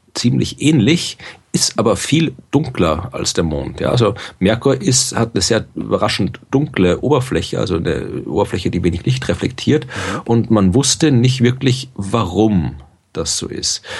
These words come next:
Speaker 1: Also bis jetzt hat man gedacht, okay, dass das, äh, vielleicht irgendwie Mikrometeoriten und der Sonnenwind, weil der ganz nah dran ist, dass, äh, äh, das eben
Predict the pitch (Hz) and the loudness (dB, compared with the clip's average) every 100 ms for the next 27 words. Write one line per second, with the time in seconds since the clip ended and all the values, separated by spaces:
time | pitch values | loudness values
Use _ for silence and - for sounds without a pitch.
0 | - 104 107 127 127 127 113 117 113 - | -6 -2 2 2 2 2 2 2 -2 -2
1 | 90 123 120 - 101 - - 92 85 87 | 0 2 0 0 0 0 0 2 2 2
2 | 95 80 95 90 92 120 131 120 113 113 | -2 -2 0 2 4 2 2 2 2 2
3 | 107 113 - 92 - - - 113 107 107 | 2 2 0 -2 0 -2 0 0 2 2
4 | 113 113 - - - - - - - 73 | 2 0 -6 -6 -4 -2 -2 -2 -2 0
5 | 92 - 92 - 110 - - - - - | 0 0 -2 0 -2 -4 -10 -10 -10 -8
6 | - 92 - - - 98 92 - 90 87 | 0 2 2 0 0 2 2 4 4 4
7 | 78 71 73 - _ 95 92 - 110 107 | 0 -6 -14 -16 _ -2 0 0 2 2
8 | 104 104 - | 0 -2 -6